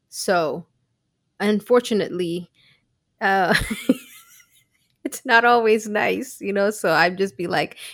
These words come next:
"You know what? Fuck it. Fuck you. Get the fuck away from me." And those are my cues. Like, I've put up the wall now. It's not nicely done where I'm like, "You know, I think I need time to <laughs> process this."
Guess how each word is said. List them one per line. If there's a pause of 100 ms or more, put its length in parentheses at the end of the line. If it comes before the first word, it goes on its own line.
(100)
"You
know
what? (140)
Fuck
it. (360)
Fuck
you. (260)
Get
the (280)
fuck
away
from
me." (320)
And (720)
those
are
my
cues.
Like,
I've
put
up
the
wall
now. (480)
It's
not
nicely
done
where
I'm
like, (260)
"You
know, (520)
I
think
I
need
time
to
<laughs>
process
this."